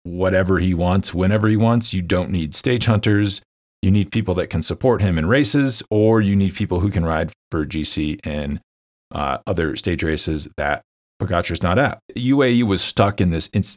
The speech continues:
in, in this kind of point where they had a lot of riders, legacy riders left over from the pre-Pogacar era that I didn't think really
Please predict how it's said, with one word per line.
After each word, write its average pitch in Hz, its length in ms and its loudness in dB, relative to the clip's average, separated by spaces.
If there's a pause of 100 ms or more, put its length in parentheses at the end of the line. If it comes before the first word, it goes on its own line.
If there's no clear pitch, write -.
in, 113 220 2
in 104 160 0
this 90 240 0
kind 92 260 0
of 78 100 -4 (320)
point 110 400 0
where 92 240 0
they 85 140 0
had 107 160 0
a 107 60 4
lot 90 260 2
of 80 80 0
riders, 80 420 -2
legacy 92 440 0
riders 80 360 0
left 80 320 -4
over 78 300 0
from 78 240 -2
the 76 100 -2
pre-Pogacar 82 880 0
era 110 340 2 (380)
that 101 160 0 (100)
I 107 200 2
didn't 120 240 2
think 95 260 0
really 90 240 0